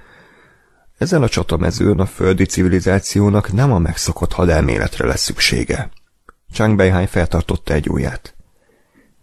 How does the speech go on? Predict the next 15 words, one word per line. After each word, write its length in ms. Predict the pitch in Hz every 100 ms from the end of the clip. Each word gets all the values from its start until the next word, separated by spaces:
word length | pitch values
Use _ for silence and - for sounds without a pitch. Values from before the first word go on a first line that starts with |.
| _ _
Egyetlen 640 | - 135 101 85 - 82 82
kivétel 540 | - 82 - - 95
elegendő. 640 | - 85 - - - - - - - - _ - _ _ _ _ _ -
Wu 180 | 107 117
Yue 160 | 113 98
gúnyosan 440 | 98 90 87 85
elmosolyodott. 800 | 82 80 - - 73 - - - - - _ _ _ _ - - - - - - - - - 104
Kíváncsi 440 | - 135 131 104 107
lennék, 300 | 98 101 101
hogyan 300 | - 139 98
éri 240 | 90 87
el 80 | 87
ezt 200 | 85 -
a 40 |
kivételt. 840 | - - - - - - - -